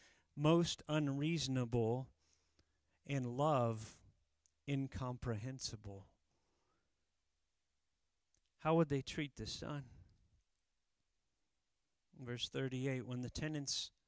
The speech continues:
saw the son, they said to themselves, "This is the heir. Come,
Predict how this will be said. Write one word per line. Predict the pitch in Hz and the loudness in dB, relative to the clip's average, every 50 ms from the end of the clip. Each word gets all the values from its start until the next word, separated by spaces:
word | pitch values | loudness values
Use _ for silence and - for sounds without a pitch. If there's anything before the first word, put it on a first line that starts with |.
| _ _ | _ _
saw | - - - 156 139 123 110 104 101 107 - _ _ _ _ _ _ _ _ _ _ | -8 -4 -2 0 0 0 -2 -4 -8 -12 -18 _ _ _ _ _ _ _ _ _ _
the | 120 113 | -10 -6
son, | 104 - - 160 147 120 113 101 95 - - - - - _ _ _ _ _ _ _ _ _ _ _ _ _ _ _ _ _ _ _ | -6 -4 -4 -4 -4 -6 -8 -10 -14 -18 -20 -20 -20 -20 _ _ _ _ _ _ _ _ _ _ _ _ _ _ _ _ _ _ _
they | - 127 117 | -8 -8 -6
said | - - 151 143 139 131 | -4 -4 -4 -4 -4 -4
to | 127 | -4
themselves, | 117 123 117 113 110 - - 131 117 120 117 110 110 107 | -4 -4 -6 -6 -8 -8 -6 -6 -6 -6 -6 -8 -8 -4
"This | 123 139 139 135 - 143 | -4 -2 -2 -2 -2 -2
is | 135 127 120 117 110 | -2 -2 -4 -4 -4
the | 117 123 120 117 120 | -4 -4 -4 -4 -4
heir. | 120 120 117 117 110 - - _ - - _ _ _ _ _ _ _ _ _ _ _ _ _ _ _ _ _ _ _ _ _ _ _ _ _ _ | -4 -6 -6 -8 -12 -18 -20 _ -20 -20 _ _ _ _ _ _ _ _ _ _ _ _ _ _ _ _ _ _ _ _ _ _ _ _ _ _
Come, | - 156 151 131 120 107 | -8 -6 -6 -6 -8 -10